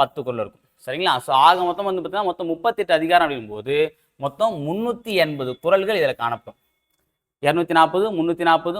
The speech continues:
முன்னூத்தி எழுபது, முன்னூத்தி எண்பது. சரியா? மொத்தம் எவ்வளோ? முன்னூத்தி எண்பது குறள் வந்து இந்த அறத்துப்பால்ல மட்டும் இருக்கும். ஓகே, இதுல எந்த மாதிரியான கொஸ்டின்லாம் கேட்கலாம் அப்படின்னா அறத்துப்பாலில் உள்ள அதிகாரங்கள் எத்தனை? எவ்வளோ? முப்பத்தி எட்டு அதிகாரங்கள். எத்தனை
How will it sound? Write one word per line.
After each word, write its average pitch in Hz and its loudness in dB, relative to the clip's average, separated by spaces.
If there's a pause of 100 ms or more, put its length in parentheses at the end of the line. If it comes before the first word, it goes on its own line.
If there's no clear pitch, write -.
முன்னூத்தி 170 -4
எழுபது, 175 -2
முன்னூத்தி 156 -6 (300)
எண்பது. 113 -4 (160)
சரியா? 160 -2
மொத்தம் 165 -2
எவ்வளோ? 196 2 (120)
முன்னூத்தி 196 -4
எண்பது 151 -2 (540)
குறள் 208 4
வந்து 208 -4 (140)
இந்த 185 2 (140)
அறத்துப்பால்ல 151 4
மட்டும் 120 -4
இருக்கும். 110 -10
ஓகே, 143 -6
இதுல 143 0
எந்த 190 -4
மாதிரியான 202 2
கொஸ்டின்லாம் 170 -4
கேட்கலாம் 151 0
அப்படின்னா 127 -2 (640)
அறத்துப்பாலில் 190 4
உள்ள 156 2 (480)
அதிகாரங்கள் 170 4
எத்தனை? 120 -8 (300)
எவ்வளோ? 147 0 (100)
முப்பத்தி 135 -8
எட்டு 113 -4
அதிகாரங்கள். 107 -4 (380)
எத்தனை 220 -2